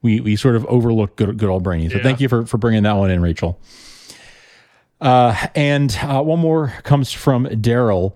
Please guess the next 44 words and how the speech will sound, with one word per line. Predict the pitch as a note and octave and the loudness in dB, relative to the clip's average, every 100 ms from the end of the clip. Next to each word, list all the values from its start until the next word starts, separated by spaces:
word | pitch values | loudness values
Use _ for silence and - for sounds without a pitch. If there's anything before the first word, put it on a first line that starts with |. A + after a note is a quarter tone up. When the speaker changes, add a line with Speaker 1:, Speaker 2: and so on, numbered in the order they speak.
| _ - - _ | _ -20 -20 _
Speaker 1:
Uh, | A#2 A#2 | -4 -2
Daryl, | C3 G3+ A3+ G3 C#3 | 0 0 2 0 0
uh, | D3 | -2
talking | - D3+ C#3 C#3 | 0 0 2 0
about | B2+ A2+ | -2 2
this | F#3+ A3+ | 0 2
week's | A2 F#2 | -2 -2
episode | A#2 G#2+ G#2+ | -4 -4 -2
of | F#2+ | 0
Blind | A2 A2 | 0 -2
Spots, | - F#2+ - | -2 -2 -2
and | |
not, | C3 | -2
not | D#3+ D3+ | 0 0
to | A#2+ | -2
get | G2 | 0
too | D#3 B2+ | 2 2
much | D#3+ - | 0 -2
ahead | G2 | -2
of | F#2+ | 0
ourselves, | F2+ - F2+ F2 | -2 -2 -2 -2
but | G#2 - | -2 -4
I | A2 - | -10 -10
thought | - | -6
this | G#3 | -4
is | F3+ F3 | -2 -2
a, | G3 - | -2 -2
actually | E3+ - A3+ D#3+ | 0 2 2 2
a | F#3+ | 2
valid | D#3+ E3 E3 D3 | 0 0 0 0
point, | F#3+ F3 | 0 2
and | C3 | -2
I'm | D#3+ D3+ - | -2 -6 -2
kind | D3+ C#3+ | 0 2
of, | A#2 - - - - - | 0 -8 -20 -20 -20 -2
uh, | C#3 C3 B2 A#2 A#2 - - | 0 2 2 2 -2 -8 -6
I | C3+ | -4
don't | C#3+ C3 | -2 0
know | C#3 | 0
how | C3+ C3 | 2 2
I | |
didn't | C3 C3 | 2 0
catch | A#2+ C#3+ | 0 -2
this. | - G2 | -2 -4